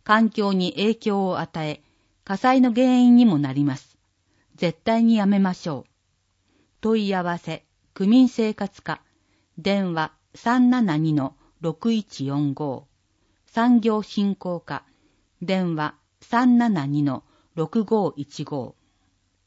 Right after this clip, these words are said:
慶長講座。日時、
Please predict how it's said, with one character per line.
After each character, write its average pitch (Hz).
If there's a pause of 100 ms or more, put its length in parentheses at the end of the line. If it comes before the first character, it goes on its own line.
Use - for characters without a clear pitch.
(1600)
慶 262
長 240
講 214
座。 - (1400)
日 214
時、 -